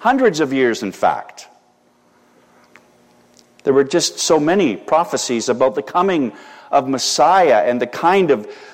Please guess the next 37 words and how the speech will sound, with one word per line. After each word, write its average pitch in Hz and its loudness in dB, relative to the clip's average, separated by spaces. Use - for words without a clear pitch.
uh, 120 -2
thing 214 2
that 156 2
he 160 -2
would 143 0
do. 202 4
He 165 2
would 147 0
actually 160 0
deliver 170 2
his 147 -4
people. 175 0
He 151 0
would, 147 0
he 170 2
would 160 2
be 160 4
the 139 2
strong 208 2
fortress, 196 0
the 143 -4
mighty 180 0
tower 196 2
that 143 -4
ki-, 240 -10
people 196 0
could 147 0
run 202 2
to 147 -2
and 127 -6
be 139 -2
safe. 165 -2
And 156 0
so 180 2
they 185 2
were 170 2
expecting 147 0